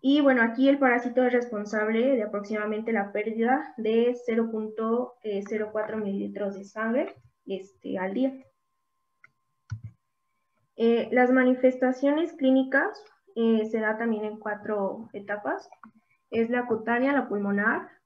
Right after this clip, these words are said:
eh, intestinal y anemia y desnutrición. En la cutánea, pues bueno, la piel más afectada tiende a ser la de los pies y presenta una dermatitis pruriginosa en los sitios de entrada de las larvas.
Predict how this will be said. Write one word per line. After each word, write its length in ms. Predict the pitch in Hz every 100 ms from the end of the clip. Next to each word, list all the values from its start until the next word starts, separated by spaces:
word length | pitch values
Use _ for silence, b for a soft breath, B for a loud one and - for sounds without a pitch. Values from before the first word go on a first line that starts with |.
| _
eh, 260 | 226 214 208
intestinal 840 | 226 220 214 214 208 214 247 330 -
y 420 | 233 247 262 262
anemia 380 | 220 214 214 208
y 40 | 208
desnutrición. 920 | 202 208 208 233 226 277 302 302 - _ _ _ _ _ _ -
En 120 | 247
la 160 | 254 240
cutánea, 460 | 247 277 277 311 320
pues 140 | 233
bueno, 360 | 220 220 226 -
la 300 | 240 240 240
piel 180 | 254 262
más 180 | 269 269
afectada 680 | 262 220 - 226 233 285 -
tiende 240 | 226 226
a 60 | 226
ser 180 | 220
la 80 | 214
de 100 | 196
los 220 | 190 190
pies 440 | - 220 294 - - _ - _ -
y 400 | 247 277 294 302
presenta 840 | 247 240 240 226 247 254 262 - _
una 300 | 233 240 240
dermatitis 680 | 233 214 208 220 220 226 -
pruriginosa 720 | 214 208 202 196 226 262 415 - _ _ _ -
en 200 | 233 240
los 120 | 226
sitios 300 | 226 220 233
de 60 | 214
entrada 420 | 196 202 196 202
de 120 | 202
las 200 | 185 185
larvas. 480 | 226 262 254 240 -